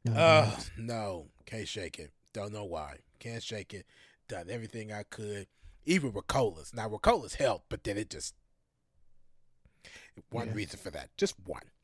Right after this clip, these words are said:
Speaker 2: One reason for the reason why I stopped working.
Speaker 1: I can imagine.
Speaker 2: I don't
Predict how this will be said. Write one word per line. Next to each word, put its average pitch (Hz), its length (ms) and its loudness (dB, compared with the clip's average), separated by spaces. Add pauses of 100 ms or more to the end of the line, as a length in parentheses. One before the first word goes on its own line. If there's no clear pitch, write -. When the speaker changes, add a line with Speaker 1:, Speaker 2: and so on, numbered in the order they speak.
(200)
Speaker 2:
One 214 220 6
reason 131 280 0
for 95 80 -12
the 80 80 -10
reason 80 240 -10
why 78 160 -8
I - 20 -12
stopped - 340 -10
working. - 300 -14 (1600)
Speaker 1:
I 117 40 -12
can 107 160 -8
imagine. 101 360 -10 (1200)
Speaker 2:
I 196 160 12
don't 131 180 6